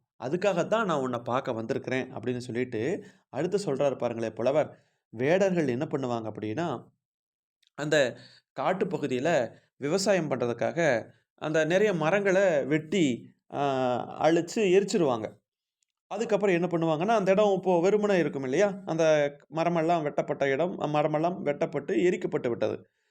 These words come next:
அந்த இடத்துல, ஆ, பல முறை உழுகுறாங்க. அந்த மரம் வெட்டப்பட்ட நிலத்தை அப்படியே உழுகுறாங்க. அப்ப அந்த உழுது என்ன பண்றாங்கன்னா,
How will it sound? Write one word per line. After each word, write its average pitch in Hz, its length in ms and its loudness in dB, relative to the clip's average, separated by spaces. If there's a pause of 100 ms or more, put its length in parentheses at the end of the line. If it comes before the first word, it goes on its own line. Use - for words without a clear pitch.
(220)
அந்த 175 300 0
இடத்துல, 180 640 2 (360)
ஆ, 156 400 0
பல 175 300 4
முறை 214 200 4
உழுகுறாங்க. 170 600 2 (440)
அந்த 139 140 -6
மரம் 156 240 2
வெட்டப்பட்ட 156 460 0
நிலத்தை 156 360 0
அப்படியே 139 220 -2
உழுகுறாங்க. 143 560 -2 (360)
அப்ப 185 300 0
அந்த 175 180 2
உழுது 220 300 2
என்ன 175 160 2
பண்றாங்கன்னா, 143 800 0